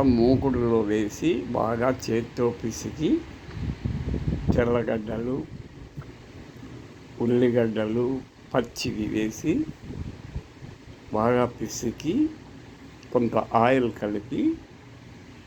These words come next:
ముద్దలోకి కానీ రొట్టెలోకి కానీ అద్భుతంగా ఉంటుంది.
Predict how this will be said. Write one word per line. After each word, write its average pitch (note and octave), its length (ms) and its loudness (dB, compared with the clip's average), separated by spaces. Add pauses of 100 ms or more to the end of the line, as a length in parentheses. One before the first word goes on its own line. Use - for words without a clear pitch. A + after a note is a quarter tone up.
ముద్దలోకి C3+ 680 4
కానీ A2 400 0
రొట్టెలోకి C#3 640 -2
కానీ A#2 360 0 (580)
అద్భుతంగా D#3 720 4
ఉంటుంది. G2+ 440 -2